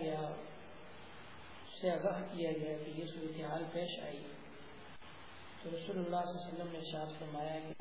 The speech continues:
تم لوگوں نے اس کو قتل کیا ہے۔ جب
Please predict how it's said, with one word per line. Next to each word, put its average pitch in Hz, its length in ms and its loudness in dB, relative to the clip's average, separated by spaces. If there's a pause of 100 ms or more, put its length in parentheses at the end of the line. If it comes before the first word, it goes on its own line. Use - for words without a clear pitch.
تم 156 220 -2
لوگوں 151 300 -2
نے 151 60 -2
اس 147 60 -4 (100)
کو - 200 -4
قتل 185 180 -2 (100)
کیا 143 220 2
ہے۔ - 380 2 (3000)
جب 175 120 6